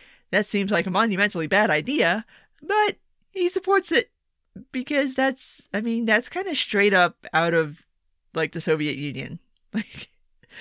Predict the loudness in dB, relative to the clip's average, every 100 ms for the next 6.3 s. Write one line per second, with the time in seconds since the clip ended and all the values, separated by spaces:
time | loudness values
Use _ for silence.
0 | -16 -2 2 2 4 2 2 -2 0 0
1 | 2 0 4 4 2 -2 -2 0 -2 -2
2 | 0 0 2 2 2 0 2 -2 -2 -2
3 | -2 -2 -2 0 -2 0 0 0 0 0
4 | 0 0 -4 -4 -4 -4 -6 -2 -2 -2
5 | -8 0 0 0 0 0 0 -2 0 0
6 | 0 -2